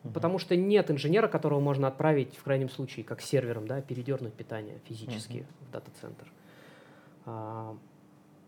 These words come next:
Speaker 2: поэтому там, э, из инструментов, например, которые разработали в наса для похожего под,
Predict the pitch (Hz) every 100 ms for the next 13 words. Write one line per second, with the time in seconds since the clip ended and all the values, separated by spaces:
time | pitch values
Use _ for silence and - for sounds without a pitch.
0 | - - - - - - - 151 160 156
1 | 151 185 247 311 - - - 131 120 117
2 | 113 113 - - - - - - - -
3 | - 165 160 165 165 156 147 135 123 127
4 | 113 127 127 120 113 - 117 120 120 123
5 | 113 113 107 131 202 165 131 - 120 123
6 | 110 107 107 -